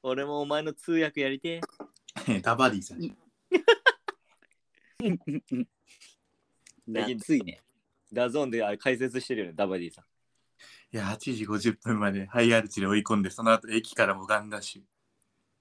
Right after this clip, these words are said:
Speaker 3: え、なんで、え、あー、今日？
Speaker 2: そうっす。
Speaker 3: <laughs>
Speaker 2: で、今もストロング。
Speaker 3: あ、ストリートだね。
Speaker 2: で、今もストリ-、ストロング。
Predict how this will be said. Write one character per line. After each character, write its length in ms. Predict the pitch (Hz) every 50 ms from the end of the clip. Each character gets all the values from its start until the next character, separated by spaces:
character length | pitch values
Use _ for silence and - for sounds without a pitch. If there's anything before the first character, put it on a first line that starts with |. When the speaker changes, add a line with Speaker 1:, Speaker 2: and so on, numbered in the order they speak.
| _ _ _ _ _ _ _ _ _ _ _ _ _ _ _ _ - _ -
Speaker 3:
え、 220 | 151 180 226 - - -
な 140 | 165 160 170
ん 40 | 160
で、 240 | 147 127 - - _ - 143 -
え、 180 | - 143 143 196 - _
あ 360 | - 123 127 131 120 107 110 107
ー、 640 | - _ _ _ _ _ _ _ _ _ _ -
今 140 | - 202 151
日？ 160 | 110 92 - _ _ _ _ _ _ _
Speaker 2:
そ 140 | - - 113
う 40 | 104
っ 20 | 104
す。 440 | - - - - - - - - _ _ _ _ _ _ _ _ _ _ _ _ _ _
Speaker 3:
<laughs> 80 | - -
Speaker 2:
で、 1300 | 240 233 185 139 165 - - 139 120 131 - _ _ _ _ _ _ _ _ _ _ _ - 127 123
今 160 | 123 120 117
も 80 | 107 101
ス 100 | - -
ト 100 | - 123
ロ 140 | 117 120 117
ン 60 | 113
グ。 80 | 101 104
Speaker 3:
あ、 20 |
ス 40 | 92
ト 40 | 87
リ 0 |
ー 0 |
ト 0 |
だ 60 | 85
ね。 60 | 82
Speaker 2:
で、 80 | 117 117
今 140 | 117 117
も 140 | 113 107 104
ス 60 | 104 -
ト 80 | -
リ-、 160 | 110 104 107 107 -
ス 80 | - -
ト 100 | - 110
ロ 60 | 104
ン 60 | 104 101
グ。 160 | 95 101